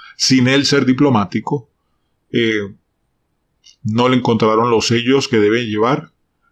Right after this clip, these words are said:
ni los documentos que avalan que es una valija diplomática. Y al empezar a revisar, después de tanto armar problema a la daca, "Soy amigo de fulano de tal, yo soy el recomendado, yo vengo por parte de",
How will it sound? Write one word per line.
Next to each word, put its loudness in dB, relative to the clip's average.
ni 0
los 2
documentos -2
que -4
avalan -2
que -8
es -10
una -4
valija -2
diplomática. -2
Y 0
al 2
empezar 0
a 2
revisar, 0
después -2
de -2
tanto 0
armar 0
problema 0
a -2
la -4
daca, -2
"Soy 0
amigo 0
de 4
fulano -4
de -6
tal, -4
yo 0
soy 0
el 2
recomendado, 0
yo 0
vengo 0
por -4
parte -2
de", -2